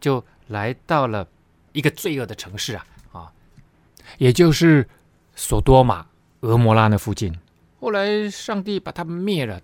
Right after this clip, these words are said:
可是派了两个天使来救拔他啊，来救拔他。那他后来呢，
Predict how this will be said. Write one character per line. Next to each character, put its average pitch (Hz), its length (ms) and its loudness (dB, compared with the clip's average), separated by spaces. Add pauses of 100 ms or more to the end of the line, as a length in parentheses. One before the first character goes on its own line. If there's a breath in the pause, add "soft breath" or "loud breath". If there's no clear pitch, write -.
可 117 100 -8
是 156 300 0 (240 loud breath)
派 175 140 2
了 135 180 4
两 120 240 0
个 120 180 0 (200 loud breath)
天 170 260 2
使 101 240 -8 (260 loud breath)
来 104 340 -4 (340)
救 135 160 2
拔 90 160 -4
他 90 280 -12 (340)
啊， 85 200 -20 (220 soft breath)
来 110 100 -8
救 123 100 -2
拔 104 100 -4
他。 104 140 -6
那 156 180 0
他 156 280 0 (100)
后 160 160 -2
来 127 180 2
呢， 123 200 -4